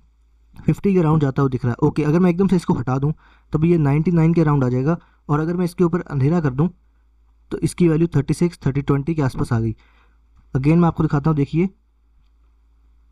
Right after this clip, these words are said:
ये आ गई फ़ाइव हंड्रेड के around, and then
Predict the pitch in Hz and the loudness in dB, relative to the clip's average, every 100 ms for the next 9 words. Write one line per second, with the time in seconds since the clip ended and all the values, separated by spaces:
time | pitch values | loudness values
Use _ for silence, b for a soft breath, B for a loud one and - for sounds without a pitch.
0 | _ 151 151 135 135 156 170 _ _ _ | _ 2 2 2 2 0 -2 _ _ _
1 | _ - - - _ - 127 147 - 151 | _ -16 -16 -16 _ -6 -2 0 0 0
2 | 165 170 175 170 196 190 - - _ _ | 0 0 0 2 0 -2 -6 -14 _ _
3 | _ _ _ _ 143 139 135 151 | _ _ _ _ -14 -12 -12 -14